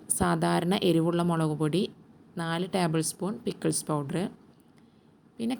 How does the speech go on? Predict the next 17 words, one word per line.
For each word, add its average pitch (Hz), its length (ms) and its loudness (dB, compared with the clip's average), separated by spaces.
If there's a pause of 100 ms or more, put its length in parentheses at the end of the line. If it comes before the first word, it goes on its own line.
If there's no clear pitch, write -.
കടുക്, 180 380 2 (240)
നല്ലെണ്ണ, 160 400 0 (320)
വിനീഗർ. 160 420 -2 (2500)
നല്ലെണ്ണയാണ് 226 720 4
നമ്മുടെ 185 280 0
ഇതിലേക്ക് 170 340 -2
കൂടുതൽ 160 420 2 (380)
ആവശ്യം 156 400 -4 (100)
അച്ചാറിലേക്ക്. 156 680 -2 (960)
അപ്പോൾ 226 220 -2
നമ്മൾ 196 160 2 (320)
വെ-, 185 180 -2 (200)
നാരങ്ങനെ 175 580 4
ഒന്ന് 180 220 4
വാട്ടിയെടുക്കാൻ 160 720 2
വേണ്ടിയിട്ട് 151 340 -2 (220)
അടുപ്പിൽ 160 280 -2